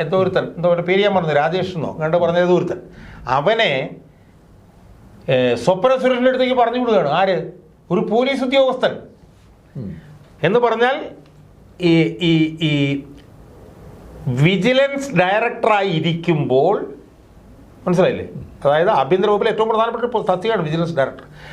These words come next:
Speaker 1: ആ വിജിലൻസ് ഡയറക്ടറായിട്ടിരിക്കുമ്പോൾ മുഖ്യമന്ത്രി പിണറായി വിജയൻ ഏറ്റവും കൂടുതൽ ആരോപണ വിധേയമായ സ്വർണ്ണക്കള്ളക്കടത്ത് കേസിൽ മുഖ്യമന്ത്രിക്കെതിരെ അതിഗുരുതരമായിട്ടുള്ള ആരോപണങ്ങൾ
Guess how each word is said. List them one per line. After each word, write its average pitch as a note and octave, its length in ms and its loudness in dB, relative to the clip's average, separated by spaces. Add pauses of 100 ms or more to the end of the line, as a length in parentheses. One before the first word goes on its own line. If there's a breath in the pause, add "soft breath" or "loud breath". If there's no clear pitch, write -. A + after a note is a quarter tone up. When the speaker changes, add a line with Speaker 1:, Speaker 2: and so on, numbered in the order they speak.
(260 loud breath)
Speaker 1:
ആ - 20 4 (200)
വിജിലൻസ് G#3+ 440 0
ഡയറക്ടറായിട്ടിരിക്കുമ്പോൾ B2+ 960 -2 (720 loud breath)
മുഖ്യമന്ത്രി B3 580 0
പിണറായി A3 400 2
വിജയൻ A3+ 260 0
ഏറ്റവും A#3+ 340 0
കൂടുതൽ A#3 220 2 (140)
ആരോപണ A#3 360 0 (100)
വിധേയമായ F3+ 440 0 (100)
സ്വർണ്ണക്കള്ളക്കടത്ത് D#3 880 -4
കേസിൽ A2 360 -12 (1500 loud breath)
മുഖ്യമന്ത്രിക്കെതിരെ A#3+ 880 0 (120)
അതിഗുരുതരമായിട്ടുള്ള A#3+ 1200 0 (160)
ആരോപണങ്ങൾ A3 580 0